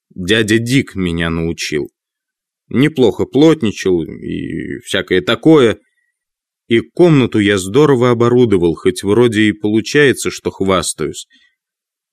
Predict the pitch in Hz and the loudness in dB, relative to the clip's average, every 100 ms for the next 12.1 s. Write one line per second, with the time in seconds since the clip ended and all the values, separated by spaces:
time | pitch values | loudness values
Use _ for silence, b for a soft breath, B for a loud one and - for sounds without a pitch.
0 | _ 107 98 127 143 - - 143 - 135 | _ -6 -2 0 0 -2 0 0 0 -4
1 | - 113 123 110 107 - - 98 - 202 | -4 -2 0 2 -2 -2 -8 -6 -2 -2
2 | 196 - 80 - _ _ _ _ - 85 | -2 -4 -8 -10 _ _ _ _ -12 -6
3 | 92 143 147 127 117 101 143 143 117 127 | 0 2 2 2 0 0 0 2 0 -2
4 | 156 160 143 123 127 135 - 123 107 107 | -4 0 0 2 0 -2 -4 -4 0 -2
5 | - 95 101 101 95 - 85 90 87 80 | -2 -2 2 2 0 -4 -6 2 2 2
6 | 85 - 113 - 107 110 113 110 - 117 | -2 -2 -4 -2 -4 -2 -2 -4 -2 -2
7 | 113 - 107 110 110 120 110 113 110 - | -2 -2 0 0 -2 -2 -4 -2 -2 0
8 | 110 - B B B - 90 90 - - | -2 -2 B B B -6 -4 -4 -6 -2
9 | 131 190 - - 92 - _ 143 156 - | 0 0 -2 -4 -2 -2 _ 0 0 0
10 | 127 107 - - 87 87 - - - 175 | -4 -4 -6 -10 -8 -8 -8 -12 -6 0
11 | 185 113 92 82 78 85 135 135 - - | 0 0 -2 -4 -6 -2 -2 -2 -8 -10
12 | 80 | -10